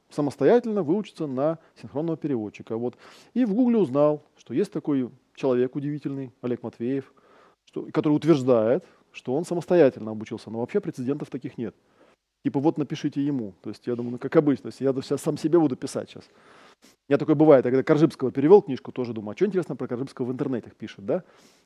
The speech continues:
Вот, э, вбил и узнал, что пишет, собственно, в интернетах один человек про него. <laughs> Ну, щас уже нет, но тогда да. Тогда это было. Вот, что у нас тут еще? Ну да, лю-, любой симптом, ресурс, это я уже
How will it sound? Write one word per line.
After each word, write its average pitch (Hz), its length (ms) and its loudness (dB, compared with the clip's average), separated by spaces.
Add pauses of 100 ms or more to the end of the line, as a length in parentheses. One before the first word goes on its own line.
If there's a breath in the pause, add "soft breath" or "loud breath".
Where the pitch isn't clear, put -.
(100)
Вот, 110 260 -8
э, 117 220 -6
вбил 147 320 0
и 143 80 2
узнал, 127 340 -2
что - 180 -12
пишет, 143 300 -12
собственно, 123 280 -8
в 120 40 -8
интернетах 131 560 -6
один 127 280 -4
человек 127 340 -2
про 165 100 -4
него. 156 320 -8
<laughs> - 640 -10
Ну, 170 80 -2
щас 165 200 8
уже 151 120 4
нет, 247 220 2 (240)
но 113 80 -10
тогда 127 300 0
да. 110 200 0 (1400 soft breath)
Тогда 131 220 0
это 135 160 -2
было. 113 300 -4 (720 soft breath)
Вот, 131 440 2
что - 220 -8
у 139 60 -4
нас 123 140 -6
тут - 180 -16
еще? 110 380 -12 (140)
Ну 156 100 -6
да, 131 140 2
лю-, 131 240 -4
любой 139 240 0
симптом, 131 360 -4
ресурс, 156 360 -2
это 123 140 -6
я 120 120 2
уже 110 280 -4